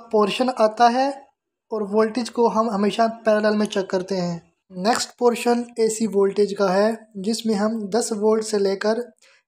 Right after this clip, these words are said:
एक हज़ार वोल्ट तक रीडिंग ले सकते हैं। नेक्स्ट पोर्शन कंटिन्यूटी का है, जो कि अकेला सब पे बारी है।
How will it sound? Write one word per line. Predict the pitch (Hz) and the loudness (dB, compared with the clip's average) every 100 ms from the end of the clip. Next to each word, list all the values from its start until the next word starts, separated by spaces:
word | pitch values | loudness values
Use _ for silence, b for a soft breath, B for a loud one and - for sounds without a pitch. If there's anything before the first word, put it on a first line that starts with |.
| _ | _
एक | 214 220 180 | -6 -6 -4
हज़ार | 190 196 214 | 0 2 2
वोल्ट | 196 202 208 | 2 0 2
तक | 226 233 - _ _ _ _ _ _ | 0 -2 -6 _ _ _ _ _ _
रीडिंग | 202 190 196 208 220 220 220 | -4 -2 2 2 0 -4 -4
ले | 202 196 208 | 0 2 2
सकते | 208 185 - 196 | 0 -6 -6 -6
हैं। | 175 175 170 _ _ _ _ | -4 -8 -12 _ _ _ _
नेक्स्ट | 185 233 - - | -6 -6 -6 -8
पोर्शन | 254 233 262 277 - _ _ | -10 -4 -4 -4 -10 _ _
कंटिन्यूटी | 240 226 233 226 226 226 | -6 -6 -4 0 -2 -2
का | 254 262 | 0 2
है, | 269 285 - - - | 2 0 -6 -20 -10
जो | 220 | -8
कि | 233 240 | -4 -4
अकेला | 214 220 226 | -2 0 0
सब | 208 226 226 | 0 -4 -2
पे | 214 | 0
बारी | 196 196 214 | 2 2 0
है। | 247 | -2